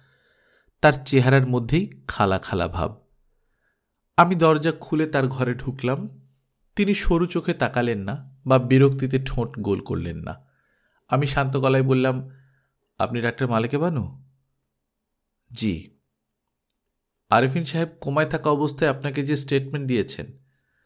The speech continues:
তা আপনি এখনো পুলিশের কাছে জমা দেননি কেন? ডেথবেড কনফেশন যে কীরকম গুরুত্বপূর্ণ, তা কি আপনি জানেন না?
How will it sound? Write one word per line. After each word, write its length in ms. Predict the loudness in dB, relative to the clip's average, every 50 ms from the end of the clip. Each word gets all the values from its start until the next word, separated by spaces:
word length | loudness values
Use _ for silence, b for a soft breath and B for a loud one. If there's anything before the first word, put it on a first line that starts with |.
| _ _ _ _ _ _ _
তা 100 | -2 -2
আপনি 220 | -2 -2 -2 -4 -2
এখনো 260 | -2 -2 -2 -4 -4
পুলিশের 460 | -4 -4 -4 -2 -2 -2 -2 -2 -2
কাছে 200 | -2 -4 -4 -4
জমা 240 | -4 -4 -2 -2 -2
দেননি 300 | -2 -2 -2 -2 -2 -4
কেন? 260 | -4 -6 -8 -8 -12 -16 _ _ _ _ _ _ _ _ _ _ _ _ _ _ _ _ _ _ _ _ _ _ -10 -4
ডেথবেড 480 | -2 0 0 0 0 -2 -2 -2 0
কনফেশন 480 | 0 0 -2 -2 -2 -4 -4 -4 -4 -4
যে 100 | -4 -2
কীরকম 400 | 0 2 2 4 4 2 2 4
গুরুত্বপূর্ণ, 640 | 4 4 4 4 2 0 -2 0 0 0 0 0
তা 140 | 0 0 0
কি 100 | 0 0
আপনি 220 | -2 0 -2 0
জানেন 300 | 2 4 4 4 2 0
না? 360 | -2 -2 -4 -4 -8 -14 -20